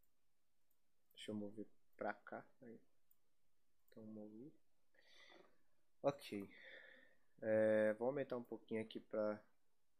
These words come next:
sete, a espessura da linha. Tá? Então, beleza. Lá no nossa, no nosso menu, cadê aqui? Menu app, a gente vai colocar um size de box aqui pra ele separar um pouco, tá?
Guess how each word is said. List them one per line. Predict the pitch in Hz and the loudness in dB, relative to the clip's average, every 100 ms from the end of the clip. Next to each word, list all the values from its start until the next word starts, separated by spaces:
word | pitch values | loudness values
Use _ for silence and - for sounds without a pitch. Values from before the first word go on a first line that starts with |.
| - - - - - | -20 -20 -20 -20 -20
sete, | - 110 127 - - - - - - - - | -4 -2 -2 -4 -8 -10 -16 -20 -20 -20 -10
a | 107 | -6
espessura | 101 - 104 - 104 | -6 -4 -6 -4 -2
da | 101 101 | 0 0
linha. | 98 120 139 - - - - - - - - - - - - - - - - - - - | 0 -4 -6 -10 -18 -18 -20 -20 -20 -20 -20 -20 -20 -20 -20 -20 -20 -20 -20 -20 -20 -6
Tá? | 110 120 - - - - - - - - - | -6 -6 -10 -20 -20 -20 -20 -20 -20 -20 -14
Então, | 104 | -6
beleza. | 104 107 139 175 - - - - - - - - - - - 165 | -2 2 2 0 -10 -20 -20 -20 -20 -20 -20 -20 -20 -20 -20 -2
Lá | 139 147 185 190 190 | 8 10 12 10 8
no | 175 | 8
nossa, | 151 143 - - 135 127 127 123 123 123 123 | 6 6 4 2 4 8 8 10 10 8 6
no | 117 | 2
nosso | 113 - 120 | 0 -2 -2
menu, | 139 165 127 160 175 180 - - - | 0 2 2 2 0 -2 -8 -20 -14
cadê | 101 101 | -10 -10
aqui? | - | -8
Menu | 104 107 131 | -4 2 6
app, | 143 170 165 156 160 | 6 6 2 -2 0
a | 139 | -2
gente | 123 | -2
vai | 127 | 0
colocar | 131 135 135 | 4 4 4
um | 135 135 127 | 2 2 -2
size | - 123 123 | 2 2 4
de | 120 | 0
box | 110 113 113 | 2 0 0
aqui | 117 - | -8 -4
pra | 139 | -2
ele | 135 | 0
separar | 131 135 - 131 120 117 | 0 -2 2 4 6 4
um | 117 | 2
pouco, | - 120 - | -4 -8 -2
tá? | 117 | 0